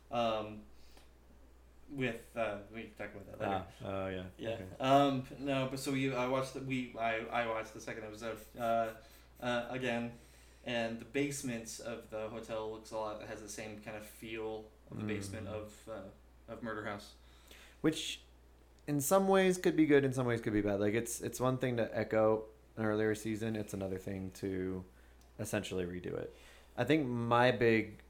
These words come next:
Speaker 2: problem with the first episode, just coming at it, is I don't know where the story is right now.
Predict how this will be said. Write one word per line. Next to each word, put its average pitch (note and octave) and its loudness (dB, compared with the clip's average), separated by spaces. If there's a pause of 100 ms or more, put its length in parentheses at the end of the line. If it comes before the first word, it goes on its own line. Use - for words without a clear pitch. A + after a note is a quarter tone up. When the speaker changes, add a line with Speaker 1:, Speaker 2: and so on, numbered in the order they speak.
(320)
Speaker 2:
problem B2+ 4
with E3+ 0
the F3 0
first F3 0
episode, F#3 -2 (400)
just A#2 -2
coming B2+ 2
at G#2 4
it, G#2+ -2 (420)
is G#2+ 4
I A#2 2
don't B2 6
know A#2 6
where A2+ 8
the G2+ 4
story F#2+ -2
is - -12
right - -14
now. - -14